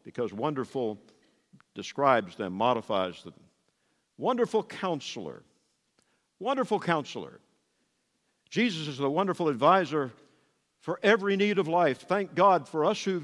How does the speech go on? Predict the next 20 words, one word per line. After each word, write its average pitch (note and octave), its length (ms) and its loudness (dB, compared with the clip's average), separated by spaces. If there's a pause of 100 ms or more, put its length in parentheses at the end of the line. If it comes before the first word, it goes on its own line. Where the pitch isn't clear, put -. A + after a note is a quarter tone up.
know G3 180 2
him F#3 200 2
as D3+ 180 -2
Lord F#3+ 280 2
and D#3 120 -4
Savior. D#3+ 500 0 (220)
According G3+ 360 2
to F3+ 60 0
First G3+ 280 0
Corinthians F#3+ 420 -2
one, F#3 220 0
verse F#3 260 0
thirty, F3+ 300 0 (240)
he A3 140 2
has G3+ 180 6
been D#3+ 280 -2
made A#3+ 480 4
unto G#3+ 320 2
us F3 400 4
wisdom. B2+ 640 -4